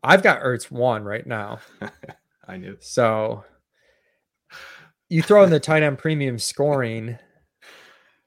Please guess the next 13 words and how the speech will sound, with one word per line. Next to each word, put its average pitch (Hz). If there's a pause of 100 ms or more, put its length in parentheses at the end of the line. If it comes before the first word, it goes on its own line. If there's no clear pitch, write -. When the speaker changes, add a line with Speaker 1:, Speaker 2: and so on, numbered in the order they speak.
(200)
Speaker 2:
Yeah. 98 (760)
Speaker 1:
It's, - (760)
you -
know, 127 (320)
it's, - (300)
I -
mean, 147
the, - (120)
the 147
tight 233
end 202
premium 156
scoring. 117